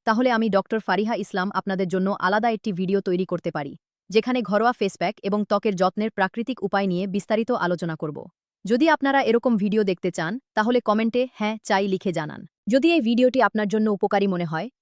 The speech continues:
তাহলে অবশ্যই এটিকে লাইক করুন। এই গুরুত্বপূর্ণ স্বাস্থ্য তথ্য আপনার বন্ধু, পরিবার এবং আত্মীয় স্বজনদের সাথে শেয়ার করুন। হয়তো তারাও ত্বকের সমস্যায় ভুগছেন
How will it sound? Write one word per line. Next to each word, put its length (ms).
তাহলে 280
অবশ্যই 440
এটিকে 240
লাইক 240
করুন। 300
এই 120
গুরুত্বপূর্ণ 600
স্বাস্থ্য 360
তথ্য 380
আপনার 280
বন্ধু, 400
পরিবার 380
এবং 220
আত্মীয় 320
স্বজনদের 400
সাথে 280
শেয়ার 260
করুন। 300
হয়তো 280
তারাও 280
ত্বকের 300
সমস্যায় 440
ভুগছেন 480